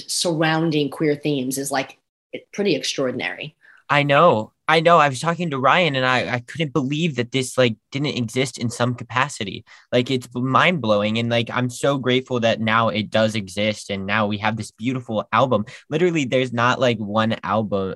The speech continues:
Speaker 2: not one song on the album that, like, isn't just equally impactful in its own way. It's sharing a different story. It's really brilliant. Um, so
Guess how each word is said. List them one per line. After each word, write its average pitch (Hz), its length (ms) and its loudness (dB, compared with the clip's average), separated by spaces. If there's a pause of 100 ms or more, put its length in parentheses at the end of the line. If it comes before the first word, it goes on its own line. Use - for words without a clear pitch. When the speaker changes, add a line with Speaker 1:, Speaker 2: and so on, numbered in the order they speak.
Speaker 2:
not 123 340 2
one 120 400 0
song 123 240 2
on 113 80 0
the 104 140 -4
album 104 400 2
that, 95 200 -4
like, 92 220 -2 (400)
isn't 127 580 0
just 117 380 -4 (160)
equally 123 480 2
impactful 107 800 -2
in 98 180 -2
its 95 220 -6
own 98 260 -2
way. 95 300 2
It's 85 120 -10
sharing 98 420 0
a 90 40 -4
different 87 340 -8
story. 85 520 -8 (200)
It's 107 200 -10
really 139 200 2
brilliant. 90 640 -4
Um, 92 320 -4
so 95 360 -2